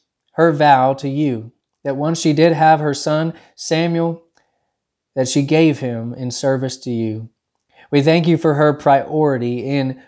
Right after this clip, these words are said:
raising up not only Samuel, but her other children in your ways,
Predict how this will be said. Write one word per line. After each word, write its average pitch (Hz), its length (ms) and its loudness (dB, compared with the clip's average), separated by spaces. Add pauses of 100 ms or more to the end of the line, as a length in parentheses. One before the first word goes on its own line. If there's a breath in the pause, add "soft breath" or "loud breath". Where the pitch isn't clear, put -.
(100)
raising 160 480 2
up 151 240 4
not 147 220 2
only 151 240 -2
Samuel, 160 420 -2
but 143 180 0
her 151 140 -2
other 160 220 0
children 139 480 -4
in 139 200 -6
your 143 280 -2
ways, 117 560 -6